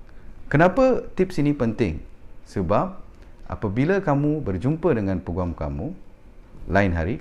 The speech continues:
atau kelak, kamu boleh, maklumat ini akan membantu peguam kamu di mahkamah. Tips yang kedua ialah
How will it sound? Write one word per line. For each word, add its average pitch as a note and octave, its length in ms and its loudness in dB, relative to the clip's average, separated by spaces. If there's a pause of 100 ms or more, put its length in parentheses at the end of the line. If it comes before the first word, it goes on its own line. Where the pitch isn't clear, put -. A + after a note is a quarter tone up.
atau D2 320 -6
kelak, F#2 320 0 (800)
kamu E3 320 2
boleh, C#3+ 400 0 (140)
maklumat E3 500 0
ini B2 240 2
akan C3 160 -2 (140)
membantu G#2+ 340 0
peguam D#2+ 320 -2
kamu C2+ 300 -6 (1800)
di G2 80 -4
mahkamah. D#2 400 -4 (1600)
Tips C4 320 4
yang C#3+ 160 2
kedua G2 320 2 (1400)
ialah E3+ 480 8